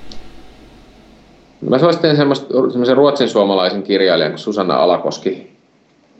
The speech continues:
niin sen semmoista kirjaa kuin Köyhän lokakuu, joka on mun mielestä erinomainen kirja siitä, mistä mä puhuin tuossa aikaisemmin, eli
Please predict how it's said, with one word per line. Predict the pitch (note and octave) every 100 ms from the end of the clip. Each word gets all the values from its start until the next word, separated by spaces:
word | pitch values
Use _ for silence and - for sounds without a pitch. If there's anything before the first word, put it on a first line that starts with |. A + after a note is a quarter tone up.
| _ _ -
niin | E2 D#2+
sen | - F2+ E2+
semmoista | F2 E2+
kirjaa | - E2+ D#2+
kuin | D#2+ -
Köyhän | F#2+ F2 F2 D#2
lokakuu, | E2 D#2+ - E2 F2+ - - - _ _ _ _ _ _ _ _
joka | E2+ D#2+ E2
on |
mun | E2+ F2
mielestä | E2+ E2+ - - _ _
erinomainen | G2+ G#2+ G#2 F#2 E2+ E2 D#2+
kirja | F#2 E2+ D#2
siitä, | D2+ E2 D#2+ D2+ - - - _ _ _ _
mistä | - -
mä | E2
puhuin | E2+ F2
tuossa | E2+ F#2
aikaisemmin, | F2+ F2 D#2 D#2
eli | D2 D#2 D2+ D2+